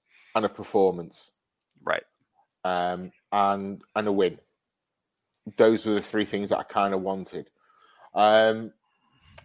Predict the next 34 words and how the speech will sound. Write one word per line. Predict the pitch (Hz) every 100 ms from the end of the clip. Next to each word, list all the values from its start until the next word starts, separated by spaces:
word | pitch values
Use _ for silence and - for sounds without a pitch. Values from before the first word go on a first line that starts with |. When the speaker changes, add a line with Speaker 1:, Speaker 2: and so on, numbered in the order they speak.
| -
Speaker 1:
and | 127 127 127 127 120 _ _ -
I | 135
was | 143 147
confident, | - - 185 190 - 147 107 90 _ -
you | 143
know, | 123 120 127
you, | 135 131 - _ _
you, | 127 143
I |
think | 156 160
you, | 151 123
you | 143 135
just | 120 127
said | - 117
it, | 90
you | 127 120
know, | 113
we're | 120
playing | - 147 135 127 120
a |
team | - 139 123
in | 117
front | - 131 123
of | 104
us. | -
We're |
not | 131 - -
looking | 139 131 123 113
ahead | 131 127
and | 107 104
we | 107
can't | - 110 117
look | - -
back | 120